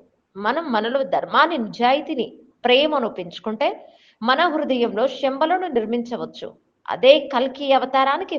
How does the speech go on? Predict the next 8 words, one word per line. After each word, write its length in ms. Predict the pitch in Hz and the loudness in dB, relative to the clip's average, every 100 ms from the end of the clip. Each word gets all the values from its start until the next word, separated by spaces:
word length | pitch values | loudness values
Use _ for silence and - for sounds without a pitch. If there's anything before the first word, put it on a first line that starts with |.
| 202 | -2
మార్గం. 320 | 185 196 - - _ - - | -2 -2 -8 -16 _ -6 4
కలియుగం 440 | 294 320 330 294 226 | 4 4 4 4 4
ముగింపు 380 | 208 233 262 233 208 | -2 -4 -6 0 0
అనేది 320 | 214 277 285 190 - _ | 2 0 0 -6 -10 _
సమాజ 340 | 190 196 254 247 214 | -4 0 0 -2 -2
మార్పు 280 | 190 202 - - | -2 -2 -6 -4
కాదు, 260 | 185 202 - - _ _ 190 | -2 -2 -6 -18 _ _ -8
మనలో 300 | 196 247 | -4 4